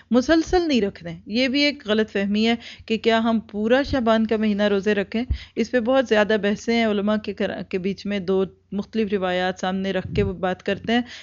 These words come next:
खुलासा सबका ये है कि अल्लाह के नबी कसरत से रखते थे, लेकिन मुकम्मल नहीं रखेंगे। तो हमने इंशाल्लाह अभी से ये नियत करनी है और जहन को तैयार करें। मुझे तो लगता है कि शाबान का, में करने वाला काम जो है ना, वो ये है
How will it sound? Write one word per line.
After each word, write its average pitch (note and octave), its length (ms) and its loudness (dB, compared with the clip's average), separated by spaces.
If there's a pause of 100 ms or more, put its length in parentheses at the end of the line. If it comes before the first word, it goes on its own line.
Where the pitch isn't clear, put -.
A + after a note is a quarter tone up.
(120)
खुलासा B3 420 4
सबका G#3+ 340 -2
ये G3+ 160 2
है A3 60 2
कि A3+ 120 -4
अल्लाह G#3 200 -2
के A3 100 -4
नबी A3 300 -4 (140)
कसरत A#3+ 420 -2
से C#4 120 2
रखते G3 380 -2
थे, F#3 180 -8 (300)
लेकिन G#3 240 -2
मुकम्मल F#3+ 480 -2
नहीं F3 140 -4
रखेंगे। D#3+ 420 -14 (520)
तो G3 100 0
हमने G#3 360 2
इंशाल्लाह G3 420 0
अभी F3+ 180 -4
से F#3+ 120 -4
ये F#3+ 160 0
नियत F#3 300 -4
करनी A3 340 -2
है A3 140 0 (360)
और F#3 240 -2 (220)
जहन A#3 380 4
को A3+ 140 2
तैयार F3 360 -4
करें। E3+ 280 -12 (680)
मुझे G3 300 0
तो B3+ 120 2
लगता A3+ 240 2
है A#3+ 60 4
कि A#3+ 140 2
शाबान G#3 680 2 (100)
का, A3 180 4 (200)
में G#3 280 -2
करने G3+ 300 0
वाला A3 180 2
काम G3+ 280 0
जो G#3+ 100 2
है G#3+ 60 2
ना, A3+ 80 0
वो A3 120 0
ये G#3 220 2
है A#3 100 2